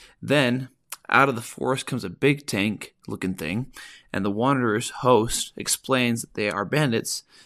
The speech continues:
that took control of an abandoned outpost after a war. Which war? Who knows? Uh, the bandits are in armor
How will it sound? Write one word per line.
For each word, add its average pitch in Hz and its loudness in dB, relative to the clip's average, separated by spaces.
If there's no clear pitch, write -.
that - -4
took - 4
control 110 2
of 107 -4
an 90 -4
abandoned 104 -2
outpost - -2
after 101 -4
a 120 0
war. 98 -4
Which - -6
war? 156 2
Who 143 2
knows? 101 -2
Uh, - -2
the 95 0
bandits 147 4
are 120 4
in 113 2
armor 151 2